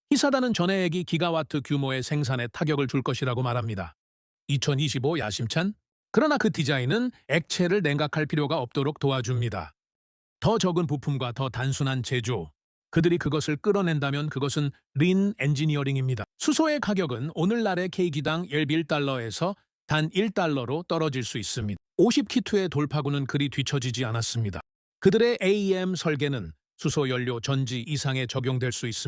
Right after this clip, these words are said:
탄소 포획 및 암모니아 기반 전력. 녹색 에너지 기계의 유연한 조각입니다. 그러나 두 기술 모두 장애물에 직면합니다. 대량 생산은 돈이 든다. 시간과 신뢰.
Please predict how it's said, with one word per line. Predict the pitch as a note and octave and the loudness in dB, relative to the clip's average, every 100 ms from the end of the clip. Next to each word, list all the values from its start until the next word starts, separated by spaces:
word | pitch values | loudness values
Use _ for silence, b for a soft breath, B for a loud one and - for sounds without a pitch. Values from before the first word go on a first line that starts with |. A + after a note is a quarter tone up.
| - | -6
탄소 | - A3+ A#3 B3 | 0 2 4 2
포획 | - G#3+ G3+ | 2 2 2
및 | A#3 B3+ - | -2 -4 -2
암모니아 | D3 D#3 E3 F3+ | 0 0 0 -2
기반 | - D#3 D#3 D3+ | -2 -2 -2 -2
전력. | C3+ A2+ F2+ _ _ _ _ _ _ _ _ _ _ _ _ _ | -2 -4 -6 _ _ _ _ _ _ _ _ _ _ _ _ _
녹색 | C3+ D#3+ C4 G#3+ | -2 0 2 2
에너지 | E3 F#3 D#3+ | 2 2 0
기계의 | D#3+ B2+ C3 C3 | -2 -2 -2 -2
유연한 | B2 A#3 A#3+ A#3 | 0 0 0 0
조각입니다. | - C#3 B2+ A2 G2 E2 - _ _ _ _ _ _ _ _ _ - | 0 -2 -2 -4 -8 -12 -16 _ _ _ _ _ _ _ _ _ -4
그러나 | F#3 B3+ B3 | 0 2 0
두 | - E3 | 0 0
기술 | D3 C#3+ D#3 | 0 -2 0
모두 | C#3 B2 C3 B2+ b | 0 0 0 -4 b
장애물에 | - B2+ C3+ B2 A#2+ | -4 0 2 0 -2
직면합니다. | - C3+ B2+ G#2+ A2+ F#2 - _ _ - | 0 0 0 0 -2 -6 -10 _ _ -2
대량 | C#3 D#3 E3+ | 2 4 2
생산은 | D#3+ F3 E3+ F#3+ G#3+ | 2 2 2 0 0
돈이 | D3+ D#3 | 2 2
든다. | D3 C3 G#2+ - _ _ _ - | 0 -2 -4 -10 _ _ _ -8
시간과 | - D3+ D3+ C#3+ C#3 | -4 0 0 0 -2
신뢰. | - C#3 B2+ E2+ | -2 -2 -2 -6